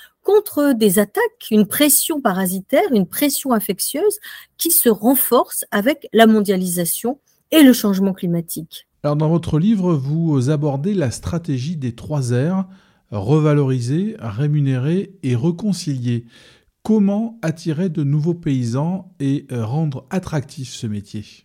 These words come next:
Speaker 1: Vous avez raison de mettre l'accent sur la nécessité que l'agriculture reste un métier attractif, puisque la moitié de la profession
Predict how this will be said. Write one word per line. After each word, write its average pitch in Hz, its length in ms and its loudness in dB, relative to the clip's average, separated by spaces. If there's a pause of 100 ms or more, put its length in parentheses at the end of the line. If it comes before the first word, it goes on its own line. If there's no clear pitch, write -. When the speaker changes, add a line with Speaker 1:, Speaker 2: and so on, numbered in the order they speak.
(320)
Speaker 1:
Vous 220 120 -2
avez 302 160 2
raison 311 280 -4
de 302 60 0
mettre 269 280 -4
l'accent 226 420 -4
sur 247 180 -6
la 202 140 -4
nécessité 262 680 -4
que - 140 -6
l'agriculture 220 600 -4
reste 226 240 -6
un 208 80 -2
métier 214 280 -2
attractif, 208 580 -6
puisque - 300 -4 (440)
la 233 160 6
moitié 247 420 0
de 202 100 -8
la 180 140 -2
profession 202 640 -6